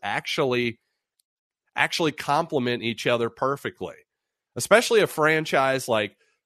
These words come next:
the Los Angeles Chargers that has struggled to find place kicking for seemingly decades now at this point.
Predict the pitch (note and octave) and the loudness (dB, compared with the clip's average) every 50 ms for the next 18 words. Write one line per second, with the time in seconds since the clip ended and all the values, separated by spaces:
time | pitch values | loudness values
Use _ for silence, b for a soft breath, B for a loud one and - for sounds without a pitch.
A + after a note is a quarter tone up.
0 | _ _ - - A2+ A#2 B2+ A#2 B2+ C#3 C3+ C#3 - - D#3+ D3+ D#3+ D3+ C#3 C#3+ | _ _ -20 -14 -6 -2 0 2 4 4 4 4 2 0 0 0 0 0 0 -2
1 | B2+ A#2+ - - - D3+ C3+ D3 D3 C#3+ A#2 A#2+ A#2 G#2 G2 - A2 G2 F#2 F2 | -2 -2 -4 -4 -2 0 2 2 0 0 -2 -2 -4 -4 -4 -4 -6 -6 -6 -6
2 | - - - - D3 D3+ D#3 E3 D3+ C#3+ C3+ A#2 G#2 G#2 - - C3 A#2 A#2 A#2+ | -8 -10 -8 -2 0 2 2 4 2 2 -2 -2 -2 -4 -6 -2 0 0 0 0
3 | A#2+ A2+ A2 - - C3+ B2+ C3+ C3 - - - - G#2+ G2+ - G#2 G2 F#2+ F#2+ | -2 -4 -8 -6 -4 -2 -2 -2 -2 -6 -8 -4 -4 -4 -4 -4 -6 -6 -6 -8
4 | F#2 - G#2 F#2+ F#2 F#2 _ _ _ _ _ _ - - - A#3+ D#4 D4+ A3 D#3+ | -8 -6 -4 -4 -4 -6 _ _ _ _ _ _ -6 2 2 2 4 4 2 2
5 | C#3 B2 A2+ G2+ B2+ C#3+ C3+ A#2+ - A2+ F#2+ E2+ D2 - - - A2 G#2 E2+ E2 | 2 0 0 0 0 0 0 0 2 0 0 0 0 -4 -10 -6 -4 -4 -4 -4
6 | B1+ B1 F#2 - - F2+ F2 - _ - G2 D#2+ - - - - | -6 -10 -12 -8 -8 -8 -8 -8 _ -10 -10 -10 -10 -12 -16 -20